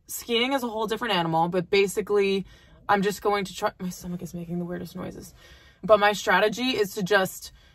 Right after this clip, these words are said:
stick with loungewear because normally when I go skiing, I just layer up, like, my leggings and stuff. And really the only important things that I need are my pants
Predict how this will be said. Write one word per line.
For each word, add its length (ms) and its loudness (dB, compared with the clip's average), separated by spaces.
stick 260 -2
with 120 0
loungewear 760 2
because 340 -2
normally 340 0
when 220 0
I 60 -2
go 140 0
skiing, 340 -2
I 100 2
just 180 -4
layer 320 4
up, 220 4
like, 180 -2
my 120 0
leggings 400 0
and 100 -2
stuff. 220 4
And 100 0
really 220 0
the 60 2
only 200 0
important 420 -2
things 200 -2
that 100 -4
I 60 -2
need 240 -2
are 120 -2
my 140 -2
pants 440 -6